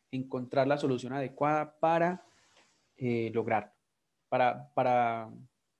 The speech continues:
poderles, eh, solucionar ese problema a través de un producto o un servicio, ¿listo?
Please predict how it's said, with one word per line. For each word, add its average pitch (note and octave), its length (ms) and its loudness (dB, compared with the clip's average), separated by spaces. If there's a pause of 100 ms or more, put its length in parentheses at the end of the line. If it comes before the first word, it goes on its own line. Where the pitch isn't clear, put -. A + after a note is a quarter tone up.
(180)
poderles, C3+ 640 -2
eh, B2 340 -2
solucionar B2 380 -2
ese D3+ 100 -2
problema D3+ 500 0 (300)
a B2+ 100 -6
través B2+ 180 0
de C3 40 -2
un C3 80 -4
producto C3+ 320 -2
o C3+ 40 -8
un C3 60 -10
servicio, A#2+ 320 -12
¿listo? C3+ 280 -16